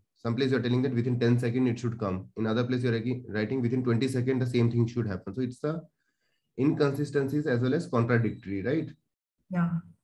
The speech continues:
Speaker 1: Ambiguity means you are reading some requirement, but you are actually not getting the sense of it, what we have to test there. So
Speaker 2: Mm-hmm.
Speaker 1: that is the ambiguity. Omi-, omission means some line is there, but the timing itself is not mentioned. So something is missing in your requirement.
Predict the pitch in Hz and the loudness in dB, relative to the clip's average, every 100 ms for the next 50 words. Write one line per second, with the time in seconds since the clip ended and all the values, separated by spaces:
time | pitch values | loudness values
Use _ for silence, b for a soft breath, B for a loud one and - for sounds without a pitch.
0 | 117 131 143 147 139 143 143 139 139 131 | -2 2 2 2 0 0 0 -2 -2 2
1 | 117 127 131 131 123 120 117 135 131 127 | 2 2 2 0 0 2 2 2 0 0
2 | 127 120 117 131 127 123 113 120 123 123 | 2 2 0 0 0 0 0 2 2 2
3 | 113 117 110 104 101 110 117 113 120 110 | 2 2 0 0 0 0 0 0 0 0
4 | 107 120 123 113 113 92 90 - _ _ | -4 -4 0 0 0 -4 -6 -8 _ _
5 | _ _ _ _ _ 170 147 131 123 135 | _ _ _ _ _ 2 4 4 2 2
6 | 127 117 117 104 98 107 110 123 120 120 | 2 2 2 0 0 2 2 2 2 2
7 | 127 139 139 139 139 135 131 123 120 139 | 2 0 -2 0 -2 -2 0 2 2 2
8 | 131 139 127 120 127 123 110 117 123 123 | 0 -2 0 -2 -2 0 2 2 2 0
9 | 123 120 127 117 110 107 98 95 92 90 | -2 -4 -2 -2 -2 -2 -4 -6 -8 -10
10 | - _ _ _ _ _ _ - 120 127 | -12 _ _ _ _ _ _ -12 -2 0
11 | 127 143 143 131 127 135 131 123 117 107 | 2 2 2 2 2 2 4 4 4 2
12 | 107 98 95 95 95 | -2 -4 -2 -2 -4